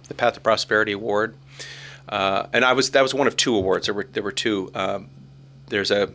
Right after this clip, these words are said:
couple on Prince of Wales in Kasan, um,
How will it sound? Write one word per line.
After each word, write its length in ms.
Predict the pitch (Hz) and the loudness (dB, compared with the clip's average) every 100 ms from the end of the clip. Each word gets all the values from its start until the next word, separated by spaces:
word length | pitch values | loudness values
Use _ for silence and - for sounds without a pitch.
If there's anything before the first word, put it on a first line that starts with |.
| - | -8
couple 480 | - 120 117 98 - | -2 2 4 2 -2
on 300 | 101 98 95 | -2 0 -2
Prince 240 | - 98 - | -4 -6 -6
of 140 | - | -2
Wales 400 | 101 98 92 - | 0 0 0 -4
in 100 | 101 | -8
Kasan, 640 | - 92 - 101 95 95 92 - | -8 -4 -2 0 -2 -4 -12 -12
um, 380 | 107 98 95 | -8 -8 -8